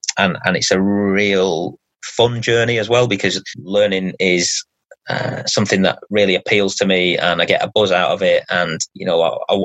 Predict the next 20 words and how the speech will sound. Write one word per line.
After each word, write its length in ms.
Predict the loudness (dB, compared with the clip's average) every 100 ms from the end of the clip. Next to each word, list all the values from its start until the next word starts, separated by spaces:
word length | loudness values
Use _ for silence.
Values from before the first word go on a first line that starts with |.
| 0
I 80 | 0
want 300 | 0 0 -2
to 100 | -2
be 120 | 2
excellent. 520 | 2 0 -2 0 0 -2
I, 80 | -4 -4
I 80 | 0
don't 200 | 0 0
wanna 200 | 0 0
just 260 | 0 -2 -4 -4
plod 200 | -2 0
along. 360 | 0 0 -2 -6 -8
I, 300 | -6 -2 -2 0
I'm 200 | 0 2
really 280 | 2 0 -2
driven 420 | -2 0 -2 -4
in 120 | -2
that 180 | -2 0
sense. 300 | -2 -2 -2
So 260 | 0 0